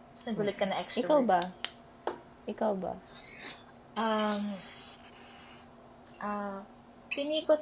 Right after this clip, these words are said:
Speaker 1: din nung college. Hindi ko maalala kung paano ko siya, kung paano ako napunta dun. Parang napapag-usapan lang namin yung friends, tapos tinik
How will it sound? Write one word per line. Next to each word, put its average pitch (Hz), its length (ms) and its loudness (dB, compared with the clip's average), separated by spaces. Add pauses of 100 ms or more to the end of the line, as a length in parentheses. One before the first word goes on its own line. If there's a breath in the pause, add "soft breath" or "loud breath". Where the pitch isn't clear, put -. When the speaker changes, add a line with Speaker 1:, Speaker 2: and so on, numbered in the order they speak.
(360)
Speaker 1:
din 220 180 2
nung 220 240 2
college. 185 540 0
Hindi 240 160 -2
ko 269 80 4
maalala 262 420 2
kung 269 220 -4
paano 247 320 2
ko 240 40 -4
siya, 220 540 0 (460)
kung 247 100 -8
paano 277 240 0
ako 285 140 -2
napunta 226 400 0
dun. 175 160 -6 (1600)
Parang 294 280 6
napapag-usapan 285 680 6
lang 226 160 4
namin 190 280 2
yung - 80 -10
friends, 170 320 -2
tapos - 560 -4 (720)
tinik 214 320 -2